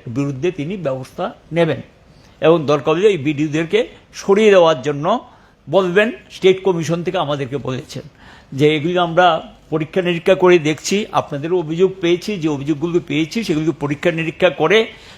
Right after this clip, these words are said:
যারা যথাযথভাবে দায়িত্ব পালন করতে পারছেন না তাদের সম্পর্কে আমরা স্টেপ নেব, ব্যবস্থা নেব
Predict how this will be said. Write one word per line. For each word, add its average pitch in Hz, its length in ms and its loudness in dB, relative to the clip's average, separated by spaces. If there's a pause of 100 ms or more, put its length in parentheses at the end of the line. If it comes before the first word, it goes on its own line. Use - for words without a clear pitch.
(120)
যারা 165 360 4
যথাযথভাবে 220 680 4
দায়িত্ব 175 340 -2
পালন 156 260 -8
করতে 143 280 -12
পারছেন 135 500 -10
না 139 460 2 (420)
তাদের 180 260 2
সম্পর্কে 160 680 -2 (260)
আমরা 135 300 2
স্টেপ 147 340 -2 (120)
নেব, 196 280 4 (120)
ব্যবস্থা 160 420 0
নেব 196 320 0